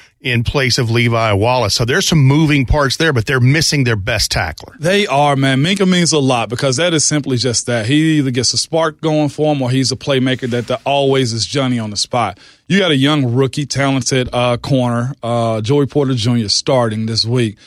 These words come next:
Speaker 2: or playing a whole lot more. I do the same exact thing that we thought Atlanta was gonna do to Will Levis. I'm gonna test him. Hey, guess what? If Joey Porter Junior has an issue with double moves, Will Levis, you got an arm. Heave it. Let it be <laughs> known, like, that's what you're gonna do.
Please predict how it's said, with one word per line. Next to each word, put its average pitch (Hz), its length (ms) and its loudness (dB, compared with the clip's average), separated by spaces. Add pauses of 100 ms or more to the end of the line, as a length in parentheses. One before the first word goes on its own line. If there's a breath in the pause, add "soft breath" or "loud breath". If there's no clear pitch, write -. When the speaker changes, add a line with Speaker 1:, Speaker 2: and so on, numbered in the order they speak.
(140 loud breath)
Speaker 2:
or 139 140 -2
playing 151 300 -2
a 120 60 -2
whole 123 260 0
lot 101 180 -2
more. 113 320 0 (340 soft breath)
I 160 80 -2
do 175 100 2
the 147 80 2
same 156 260 0
exact 143 300 0
thing 143 240 0
that 131 220 0
we 135 140 0
thought 131 280 0
Atlanta 127 340 0
was 123 120 -2
gonna 127 220 0
do 127 100 2
to 120 80 0
Will 123 200 0
Levis. 139 380 -4
I'm 180 60 -6
gonna 175 80 -6
test - 300 -2
him. - 80 -20 (420)
Hey, 190 300 -4
guess 160 240 -2
what? 180 260 0
If 127 380 -2
Joey 165 320 2
Porter 170 260 0
Junior 151 260 -2
has 147 160 0
an 123 60 -6
issue 147 220 -2
with 147 140 -4
double 160 200 -2
moves, 185 380 0 (320 soft breath)
Will 175 140 2
Levis, 151 260 0
you 170 60 0
got 170 160 0
an 135 60 -2
arm. 156 260 -2 (180)
Heave 180 300 0
it. - 100 -16 (320)
Let 170 220 0
it 196 100 2
be 214 160 2
<laughs> 165 120 2
known, 190 260 2
like, 160 160 0
that's 165 240 0
what 170 180 -4
you're 160 60 -2
gonna 160 220 -4
do. 165 240 0